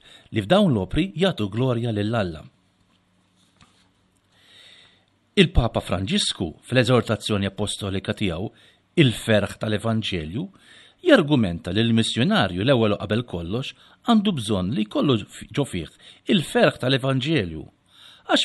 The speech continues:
mingħajr dan il-ferħ l-Evanġelju ma jattirax. Dan il-ferħ fil-kelma ta' Alla għandu jkun fil-qalba tal-missjoni, għaliex huwa b'dan il-mod li Kristu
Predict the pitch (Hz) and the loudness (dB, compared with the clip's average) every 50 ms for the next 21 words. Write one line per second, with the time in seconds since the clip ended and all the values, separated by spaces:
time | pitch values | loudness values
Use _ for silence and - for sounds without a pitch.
0 | - 190 147 135 120 104 107 110 101 98 95 90 - - 160 135 92 80 - - | 2 4 4 6 4 4 4 2 2 0 -2 -2 -2 0 0 0 0 -2 -8 -8
1 | - 98 98 90 90 90 87 90 92 123 135 110 92 82 78 78 90 104 110 110 | -6 -4 -4 -2 -2 -4 -4 -2 0 0 0 0 0 -2 -6 -6 -4 -2 0 0
2 | 110 - - 98 95 98 107 95 80 - - - - - _ _ _ _ _ - | 0 -2 -2 -6 -4 -2 -2 -2 -2 -4 -8 -10 -12 -14 _ _ _ _ _ -20
3 | - _ _ _ _ _ _ - - - - _ - 165 151 190 156 131 117 101 | -20 _ _ _ _ _ _ -20 -20 -20 -20 _ -4 2 6 6 6 6 4 2
4 | 98 - - 151 143 127 98 87 - - - - - 120 104 - - 98 98 101 | 0 0 4 6 6 6 6 2 -2 -10 -10 -2 -2 -2 -2 0 -2 -4 -2 -2
5 | 98 92 95 - 85 113 139 131 107 101 95 82 80 _ - - - _ _ _ | -2 -4 -4 -4 -2 -2 0 0 0 -2 -4 -4 -6 _ -18 -20 -20 _ _ _
6 | - 262 214 160 131 131 123 120 - - 90 90 - 190 170 - - 214 208 190 | 2 2 2 4 4 2 2 0 -2 -6 -6 -2 -2 -2 -2 2 2 2 4 4
7 | 190 190 - 185 185 185 185 180 - - - 196 170 110 87 82 76 69 - - | 2 0 0 0 -2 -2 -2 -4 -4 -6 -4 -4 -4 -4 -4 -6 -10 -14 -18 -20
8 | _ _ _ _ - - _ _ _ _ _ - - 156 156 147 131 147 147 131 | _ _ _ _ -20 -20 _ _ _ _ _ -2 2 2 4 4 4 2 2 2
9 | 120 113 113 139 123 139 151 170 202 208 160 101 90 - - - - 95 117 120 | 2 2 2 4 4 6 6 6 6 6 4 2 0 -4 -10 -12 -8 -4 -4 -4
10 | 104 - - - - 92 - - - - 160 202 | -4 -6 -10 -6 -6 -4 -4 -4 -4 -4 -6 -6